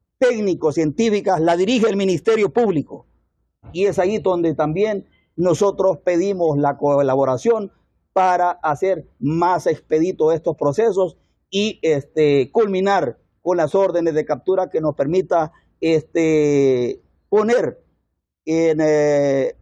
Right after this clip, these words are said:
los separos policiales y a la orden de la autoridad que lo requiere, aquellas personas que están plenamente identificados que han cometido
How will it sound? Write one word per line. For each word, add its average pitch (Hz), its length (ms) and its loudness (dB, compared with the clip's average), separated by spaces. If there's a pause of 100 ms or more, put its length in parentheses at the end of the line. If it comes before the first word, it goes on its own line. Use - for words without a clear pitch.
los 175 460 2
separos 196 720 -2
policiales 180 560 -2
y 160 60 0
a 156 60 2
la 160 100 2
orden 180 280 0
de 170 80 0
la 175 60 0
autoridad 165 400 -2
que 185 80 -2
lo 170 80 2
requiere, 247 480 -2 (640)
aquellas 190 380 0
personas 185 460 0
que 160 100 -6
están 175 280 -4
plenamente 170 480 -2
identificados 170 760 0 (340)
que 185 300 0
han 170 160 -2
cometido 165 640 0